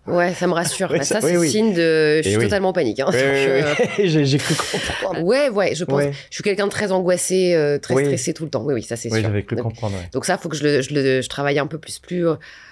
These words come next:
Speaker 1: relax, euh, tout va bien, euh, donc ça, et puis, euh,
Speaker 2: Est-ce que c'est ton métier qui a exacerbé un petit peu ça, en, où il faut assurer l'antenne, boum, faut livrer le papier, et cetera ? Ou est-ce que déjà, à la base, tu avais ce, cette propension à avoir des,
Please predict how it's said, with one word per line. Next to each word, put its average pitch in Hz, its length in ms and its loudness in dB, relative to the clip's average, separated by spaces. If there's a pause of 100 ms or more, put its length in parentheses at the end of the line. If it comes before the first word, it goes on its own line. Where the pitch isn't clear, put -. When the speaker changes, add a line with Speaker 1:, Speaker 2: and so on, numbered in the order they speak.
(360)
Speaker 1:
relax, 160 920 -4
euh, 147 100 -2
tout - 200 -12
va 135 100 0
bien, 123 240 -4 (560)
euh, 135 180 2
donc 131 220 -4
ça, 220 360 0
et 151 80 2
puis, - 340 -6
euh, 131 80 2
Speaker 2:
Est-ce 123 100 0
que 175 60 2
c'est 117 140 2
ton 151 120 0
métier 143 380 0
qui 156 100 -2
a 120 80 6
exacerbé 110 480 2
un 107 80 2
petit 107 160 -4
peu 107 180 0
ça, 131 440 2
en, 87 180 0
où 90 160 -2
il 92 80 -2
faut - 140 -6
assurer 104 400 -2
l'antenne, 113 420 2
boum, 117 180 2
faut 120 140 -6
livrer 90 220 0
le 104 80 -4
papier, 131 240 -2
et 127 60 -4
cetera ? 123 340 -2 (420)
Ou 120 80 4
est-ce 139 140 2
que 139 80 2
déjà, 120 380 4
à - 20 2
la 110 100 4
base, 123 300 2
tu 113 160 -2
avais 110 180 2
ce, 117 220 -2
cette 101 200 -2
propension 113 680 -4
à 90 300 -6
avoir 95 300 -2
des, 85 400 -4